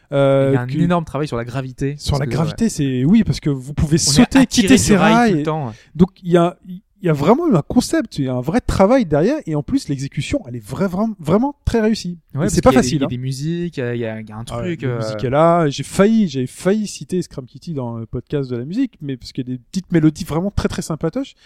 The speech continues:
Speaker 1: mais vraiment une, une exécution vraiment, euh, très très très bonne et, euh, c'est à découvrir sur Wii U en plus exclusivement. Euh, ça pourrait plaire aux joueurs qui aiment, euh, la difficulté, qui aiment, euh,
Speaker 2: Oui.
Speaker 1: alors peut-être pas les roguelikes, parce que, mais c'est un, vraiment un coup de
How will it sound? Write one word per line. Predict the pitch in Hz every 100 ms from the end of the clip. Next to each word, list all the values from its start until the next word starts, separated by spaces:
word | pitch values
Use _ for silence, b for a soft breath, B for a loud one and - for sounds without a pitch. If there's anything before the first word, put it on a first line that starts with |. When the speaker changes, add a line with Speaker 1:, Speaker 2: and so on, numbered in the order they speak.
| b b
Speaker 1:
mais | 151 175
vraiment | 175 254
une, | 233 180 - 175
une | 180
exécution | 175 196 - - 196
vraiment, | 170 208 180
euh, | 131
très | - 240
très | -
très | - 175
bonne | 180 226 -
et, | 156 151
euh, | 139
c'est | 135 156
à |
découvrir | 151 156 160 202
sur | - 131
Wii | 143 175
U | 214
en |
plus | - 170 -
exclusivement. | - 165 156 135 120 156 _ b b b b b
Euh, | 139 135 131 131 139
ça | -
pourrait | 175 185 190
plaire | 277 339
aux | 208
joueurs | 160 180 208 -
qui | - 156 151
aiment, | 185 185 160
euh, | 143 139 135 135 131 131 127
la | 123 135
difficulté, | 139 - - 151 285 294
qui | - 160
aiment, | 151 139
euh, | 135
Speaker 2:
Oui. | 131
Speaker 1:
alors | 131
peut-être | - 170
pas | 185
les | 170
roguelikes, | 165 196 262
parce | - -
que, | 170
mais |
c'est | 170 190
un, | 180
vraiment | - 226 277
un |
coup | 214 262
de | 196